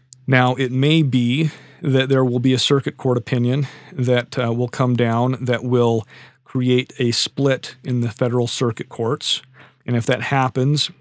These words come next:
it becomes more likely that the United States Supreme Court will review the decision. And maybe it'll go a different direction at that point. But at this point, what President Oaks is telling us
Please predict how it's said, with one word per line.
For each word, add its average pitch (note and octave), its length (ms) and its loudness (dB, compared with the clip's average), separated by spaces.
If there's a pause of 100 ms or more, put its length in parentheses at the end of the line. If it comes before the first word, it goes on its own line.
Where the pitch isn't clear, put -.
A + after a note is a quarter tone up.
(140)
it C3+ 100 -2
becomes B2+ 360 0
more C#3 300 4
likely A#2+ 720 0
that B2+ 120 -2
the B2+ 60 -6
United A#2+ 300 0
States A#2+ 300 -2
Supreme A2+ 400 -4
Court A2+ 320 2
will A#2+ 280 2
review A2+ 760 0
the A#2 140 -4
decision. A2 640 -4 (460)
And A#2+ 420 0
maybe C#3+ 280 2
it'll F#3 140 6
go D#3+ 220 2
a D3+ 40 2
different C#3 360 -2
direction C3 400 -2
at G2+ 80 -10
that G2+ 240 -8
point. G2 340 -10 (380)
But C3 160 0
at C3 140 -6
this B3+ 200 2
point, F#2+ 540 -6
what C#3+ 220 -2
President C#3+ 440 0
Oaks C3+ 300 -4
is A#2 100 -2
telling A#2+ 400 -2
us - 260 -8